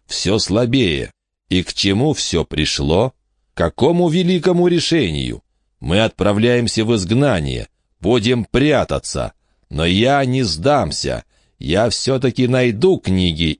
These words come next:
и заставлю человечество содрогнуться. Твое появление здесь — это лишь первый знак. Скажи мне, где две другие книги?" "Не знаю". Он рассмеялся.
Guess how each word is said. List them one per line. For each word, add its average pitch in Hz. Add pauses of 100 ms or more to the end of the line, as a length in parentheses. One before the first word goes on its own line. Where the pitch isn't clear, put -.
и 107
заставлю 110
человечество 87
содрогнуться. 80 (340)
Твое 90
появление 98
здесь — 90 (280)
это 85
лишь 85
первый 131
знак. 104 (160)
Скажи 135
мне, 71 (200)
где 123
две 170
другие 156
книги?" 82 (600)
"Не 92
знаю". 95 (640)
Он 87
рассмеялся. 73